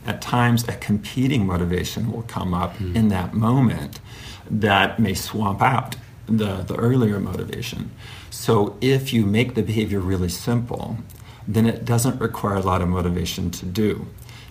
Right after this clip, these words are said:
Speaker 1: Now, if the behavior is hard, then it does.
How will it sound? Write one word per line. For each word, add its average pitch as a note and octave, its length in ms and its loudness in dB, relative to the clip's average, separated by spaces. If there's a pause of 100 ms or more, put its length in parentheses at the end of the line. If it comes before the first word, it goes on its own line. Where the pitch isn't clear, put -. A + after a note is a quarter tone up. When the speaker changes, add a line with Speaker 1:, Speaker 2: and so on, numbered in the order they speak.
Speaker 1:
Now, F#2 160 2
if F2+ 100 -4
the G#2+ 80 -4
behavior F#2 460 2
is E2 80 -6
hard, A2+ 680 2
then A2 120 2
it G2 160 -2
does. - 480 0